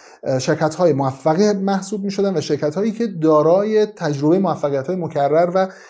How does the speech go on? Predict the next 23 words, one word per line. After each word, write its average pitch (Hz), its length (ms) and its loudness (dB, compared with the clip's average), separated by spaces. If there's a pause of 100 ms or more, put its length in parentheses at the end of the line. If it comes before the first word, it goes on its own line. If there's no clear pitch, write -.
(140)
پیوسته 135 440 0
با 311 120 2
یک 320 140 -2
سری 247 200 2
پارامترها 190 640 0
که 190 140 -2
حالا 160 160 2
اونها 156 200 -4
که 147 200 -2
کتاب 143 220 -4
خوندن 147 280 -8
خیلی 156 180 -6
دقیق 147 240 0
این 147 80 -4
رو 135 100 -4
می‌دونن، 220 320 -4 (420)
مقایسه 302 480 0
می‌کنن 175 460 0
و 190 300 2 (500)
اسم 226 320 2
می‌ذارن 147 320 2
روش 147 160 -6
که 180 100 2